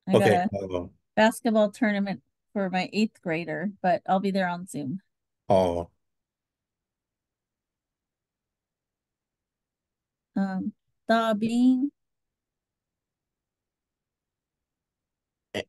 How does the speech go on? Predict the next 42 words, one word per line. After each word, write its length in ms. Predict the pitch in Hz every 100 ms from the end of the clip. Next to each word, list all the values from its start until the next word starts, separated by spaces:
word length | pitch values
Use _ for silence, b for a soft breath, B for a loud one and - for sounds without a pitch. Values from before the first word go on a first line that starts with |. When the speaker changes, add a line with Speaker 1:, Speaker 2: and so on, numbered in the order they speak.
| -
Speaker 2:
yeah, 220 | 131 120
she 160 | -
said 240 | 131 131 110
she's, 260 | - 107
uh, 380 | 113 101 95 95 - -
uh, 260 | 107 92 92
they 220 | 95 98
got 160 | 98
O 100 | 92
two 140 | 87 98
encampment, 520 | 80 - 82 87 90
so 140 | - 87
she 140 | -
won't 200 | 87 87
be 60 | 87
able 120 | -
to 80 | -
be 120 | 98
there. 220 | 98 95 -
Speaker 1:
Oh, 280 | 196 185
okay. 340 | 180 - - 185 _ _ _ _ _ _ _
And, 240 | 214 208
uh, 160 | 196 190 214 _ _ _ _ _ _
Tapoma 560 | 269 254 285 240 233 247
said 280 | 233 220 -
she'll 240 | - 226
be 200 | 220 233
on 240 | 226 226
Zoom 340 | 214 226 214 214
too, 320 | - 226 214
'cause 80 | 208
she's 240 | - 196
in 80 | 190
Saint 240 | - 262
Louis. 680 | 214 226 220 254 - - - _ _ _ _ _ _ _
Um, 880 | 214 208 208 208 208 208 208 208 220 _ _ _ _ _ _ _ _ _
trying 140 | 247 269
to 60 |
think 140 | 233 214
of 100 | 202
who 120 | 196
else 800 | 196 247 - - - - - -